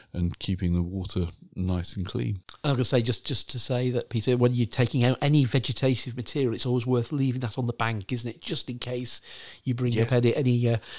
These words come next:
Speaker 2: amphibians, any little newts or, or, uh,
Speaker 1: Good
Speaker 2: frog
Speaker 1: point.
Speaker 2: toads,
Speaker 1: Yeah, yeah,
Speaker 2: yeah,
Speaker 1: yeah.
Speaker 2: so they can then get
Speaker 1: They
Speaker 2: back,
Speaker 1: can get back
Speaker 2: yeah,
Speaker 1: into
Speaker 2: into
Speaker 1: the,
Speaker 2: water.
Speaker 1: into the
Speaker 2: Yeah,
Speaker 1: pond.
Speaker 2: yeah,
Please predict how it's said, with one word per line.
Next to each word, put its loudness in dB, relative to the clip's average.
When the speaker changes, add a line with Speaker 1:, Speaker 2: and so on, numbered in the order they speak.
Speaker 2:
amphibians, 2
any 0
little -2
newts 4
or, 0
or, -2
uh, -6
Speaker 1:
Good 4
Speaker 2:
frog 2
Speaker 1:
point. 8
Speaker 2:
toads, 6
Speaker 1:
Yeah, 6
yeah, 6
Speaker 2:
yeah, 2
Speaker 1:
yeah. -2
Speaker 2:
so 2
they 6
can 4
then 4
get 2
Speaker 1:
They 0
Speaker 2:
back, -2
Speaker 1:
can -4
get -6
back -4
Speaker 2:
yeah, -4
Speaker 1:
into 2
Speaker 2:
into -2
Speaker 1:
the, 0
Speaker 2:
water. 0
Speaker 1:
into -2
the -2
Speaker 2:
Yeah, -4
Speaker 1:
pond. -6
Speaker 2:
yeah, -6